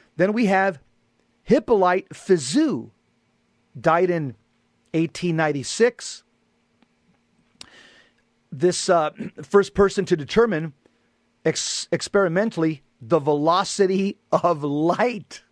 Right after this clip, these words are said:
Wow. Then we have Lawrence Flick,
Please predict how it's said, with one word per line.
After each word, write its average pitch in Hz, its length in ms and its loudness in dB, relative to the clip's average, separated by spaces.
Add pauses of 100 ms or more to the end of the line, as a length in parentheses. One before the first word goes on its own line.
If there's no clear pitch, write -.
(140)
Wow. 120 600 -6 (580)
Then 175 100 2
we 220 100 2
have 202 120 2
Lawrence 202 560 0
Flick, - 640 -2